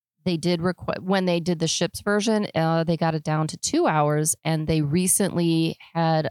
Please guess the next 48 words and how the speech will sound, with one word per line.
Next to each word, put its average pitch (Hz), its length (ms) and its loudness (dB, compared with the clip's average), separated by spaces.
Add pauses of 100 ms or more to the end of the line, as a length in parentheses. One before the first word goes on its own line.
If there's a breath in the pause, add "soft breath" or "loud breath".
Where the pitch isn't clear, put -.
um, 156 460 -4 (200)
it 151 140 0
redone 160 720 0
by 151 240 0
the 170 80 -2
Broadway 196 400 0
people 156 320 -4
'cause 143 180 -14
they're 143 160 -16
not 180 160 -2
allowed 247 200 0
to 269 80 -6
tweak - 280 -2
it. 165 220 0 (520)
Um, 165 200 -2
it's - 160 -6
down 180 180 2
to 165 60 2
ninety 156 320 0
minutes, - 400 -10 (220)
which, 156 500 -2 (600)
you 151 160 -6
know, 170 120 2
gives 170 280 -2
you 190 60 2
the 190 80 0
highlights, 170 480 0
gives 151 160 -6
you 156 80 -8
the 160 100 0
good 156 240 -2
songs, 175 520 2
lets 156 200 -4
you - 40 -12
see - 140 -6
the 151 40 -6
characters, 156 560 -4
but 160 240 -2
it's 156 240 -4
not 160 320 0
as 147 220 -2 (760)
long 156 320 2
and, 147 300 0
and 147 160 -2
difficult, - 680 -10 (240)
perhaps, - 720 -4
to 165 60 -4
get - 180 -10